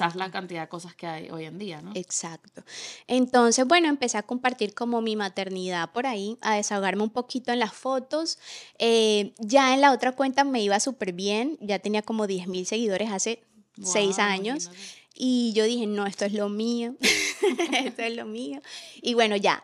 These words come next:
Speaker 1: empecé a crecer en mi cuenta personal un poquito, como poquito a poquito, no les voy a decir que fue como que boom,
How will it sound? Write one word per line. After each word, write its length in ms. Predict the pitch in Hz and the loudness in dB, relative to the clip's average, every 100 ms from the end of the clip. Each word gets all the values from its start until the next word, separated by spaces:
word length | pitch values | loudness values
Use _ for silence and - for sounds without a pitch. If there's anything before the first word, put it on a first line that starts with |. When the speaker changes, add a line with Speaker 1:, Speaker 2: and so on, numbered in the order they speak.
| - | -2
Speaker 1:
empecé 520 | 240 240 233 220 208 | -2 2 2 4 4
a 100 | 208 | 4
crecer 360 | 208 254 226 220 | 4 0 0 0
en 60 | 254 | 0
mi 80 | |
cuenta 260 | 247 202 208 | -2 -2 -2
personal 680 | 269 254 190 180 220 302 381 | -2 -4 -6 -6 -4 -2 -2
un 140 | 240 214 | -2 -4
poquito, 520 | 220 - 277 262 269 | -8 -8 -6 -4 -4
como 220 | 247 220 | -4 -4
poquito 300 | 196 - 208 | -6 -4 -4
a 20 | 214 | -4
poquito, 300 | 226 - 190 | -6 -6 -4
no 120 | 165 | -4
les 100 | 165 | 0
voy 100 | 196 | 0
a 40 | |
decir 200 | 190 185 | 0 -4
que 100 | - | -10
fue 160 | 180 165 | -12 -8
como 260 | 190 185 | -8 -8
que 100 | 170 | -10
boom, 480 | 160 175 170 170 226 | -8 -6 -6 -10 -14